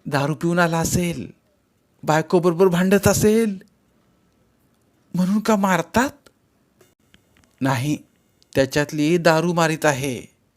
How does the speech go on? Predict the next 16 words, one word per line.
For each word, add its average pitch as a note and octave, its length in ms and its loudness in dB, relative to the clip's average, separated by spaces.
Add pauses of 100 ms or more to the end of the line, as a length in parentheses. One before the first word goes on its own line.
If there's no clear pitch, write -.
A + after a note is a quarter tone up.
(280)
गपचूप." F#3+ 400 0 (1400)
काही F3 160 0
वेळाने G3+ 260 0
बाहेरचा D3 520 -2
आरडाओरडा C3 640 0
आणि C3 160 0
रडणं A#2 340 -4
हळूहळू A#2+ 380 -2
बंद G#2+ 360 -6
झालं. F#2+ 260 -12 (1120)
मीही B2 420 0
कधी E3+ 240 0
झोपलो D3+ 380 -2
ते E3+ 80 -2
समजलं D3+ 440 0
नाही. B2 340 -6